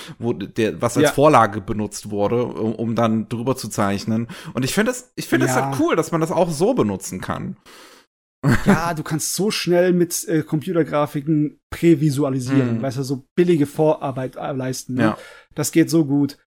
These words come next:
Speaker 2: Und einige Sachen, da fragt man sich sowieso, warum sie erst so spät groß verwendet werden, wie zum Beispiel eine Animation mit drei D vormachen, äh, wie zum Beispiel eine komple-, äh, komplexe Kamerabewegung,
Speaker 1: Mhm.
Speaker 2: die sich
Speaker 1: Mhm.
Speaker 2: so um einen Charakter dreht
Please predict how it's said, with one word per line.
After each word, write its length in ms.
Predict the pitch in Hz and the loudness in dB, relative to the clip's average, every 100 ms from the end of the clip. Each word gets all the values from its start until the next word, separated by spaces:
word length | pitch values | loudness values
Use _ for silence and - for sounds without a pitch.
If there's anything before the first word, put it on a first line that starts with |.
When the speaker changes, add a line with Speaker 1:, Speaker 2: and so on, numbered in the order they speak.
| _ | _
Speaker 2:
Und 260 | 160 170 - _ - | 2 2 0 _ -2
einige 380 | 147 220 214 | 0 2 2
Sachen, 240 | 151 180 185 | 2 0 0
da 60 | 170 | -2
fragt 320 | - 151 - | -2 -6 -2
man 80 | 175 | -4
sich 140 | 151 | -4
sowieso, 460 | 143 151 139 139 170 | -4 -2 0 0 -2
warum 260 | 143 143 165 | -2 0 0
sie 120 | 160 | 0
erst 240 | 151 - | -4 -6
so 100 | - | -8
spät 380 | - - 151 165 | -8 -2 0 0
groß 200 | - 147 | -4 -6
verwendet 420 | - 131 147 170 | -4 -4 -2 -2
werden, 240 | 139 135 127 | 0 0 0
wie 80 | 139 | -2
zum 140 | 139 | 0
Beispiel 420 | 143 147 - 143 - - | 0 2 2 2 0 -12
eine 120 | 175 | -8
Animation 840 | - 165 170 165 - 151 175 185 - _ _ | 0 2 4 2 0 2 2 0 -6 _ _
mit 220 | 156 160 | -2 0
drei 140 | - 143 | 0 4
D 160 | 147 | 4
vormachen, 720 | 170 - 160 165 143 180 226 - _ _ _ _ _ _ _ _ _ _ _ | 2 2 2 4 0 -2 -4 -10 _ _ _ _ _ _ _ _ _ _ _
äh, 120 | 156 | 0
wie 60 | 135 | 0
zum 100 | 143 | 2
Beispiel 240 | 151 147 143 | 2 2 2
eine 140 | 143 | 2
komple-, 320 | 160 139 143 - | 0 -2 -2 -4
äh, 100 | 165 | -6
komplexe 380 | 139 180 170 160 | -4 -4 -4 -4
Kamerabewegung, 640 | 156 190 131 127 135 127 | -2 -2 -2 0 0 0
Speaker 1:
Mhm. 180 | 117 120 | -2 -4
Speaker 2:
die 100 | 139 | -4
sich 140 | 123 107 | -2 0
Speaker 1:
Mhm. 20 | |
Speaker 2:
so 140 | 131 | 0
um 200 | 156 165 | 0 0
einen 160 | 175 143 | 0 -2
Charakter 380 | 131 156 - 139 | -2 -2 -2 0
dreht 260 | 135 160 | 2 0